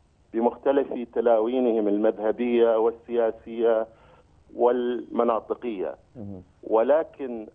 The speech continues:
Speaker 1: ال-، الكرة حالياً في ملعب السلطة. السلطة هي من تملك زمام الأمور. السلطة تصر على اعتماد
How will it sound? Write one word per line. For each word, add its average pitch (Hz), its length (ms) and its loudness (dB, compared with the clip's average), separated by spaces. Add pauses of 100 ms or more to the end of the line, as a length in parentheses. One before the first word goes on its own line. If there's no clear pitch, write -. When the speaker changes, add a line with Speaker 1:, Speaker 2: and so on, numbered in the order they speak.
(160)
Speaker 1:
ال-، 113 280 -12
الكرة 139 440 -4
حالياً 147 840 -2 (180)
في 113 540 -6
ملعب 117 580 2 (440)
السلطة. 110 840 -4
السلطة 165 580 0
هي 143 260 -2
من 127 300 0
تملك 147 400 0 (180)
زمام 131 380 2
الأمور. 123 600 0 (100)
السلطة 156 760 -2
تصر 175 400 -4
على 127 260 0
اعتماد 135 600 -4